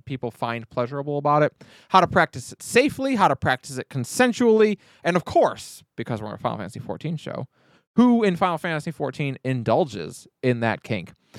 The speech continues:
So if there are kinks that you all wanna see, uh, appear on the Kink of the Week this, uh, season,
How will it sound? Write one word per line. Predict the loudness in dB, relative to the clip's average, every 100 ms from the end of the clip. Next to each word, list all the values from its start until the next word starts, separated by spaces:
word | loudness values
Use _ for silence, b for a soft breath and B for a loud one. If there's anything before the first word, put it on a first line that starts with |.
| B B
So | 4
if | 6
there | 4
are | 4
kinks | 0 -6
that | -2
you | 2
all | 4 2
wanna | 0 -4
see, | -4 -4 -2 -2 -4
uh, | -2 2 2 0
appear | -4 -4
on | -4
the | -4
Kink | -8 -8
of | -6
the | -4
Week | -2 -4 -10
this, | -6 -4 -4 -10 _ _
uh, | -4 -2
season, | -4 -4 -2 0 -2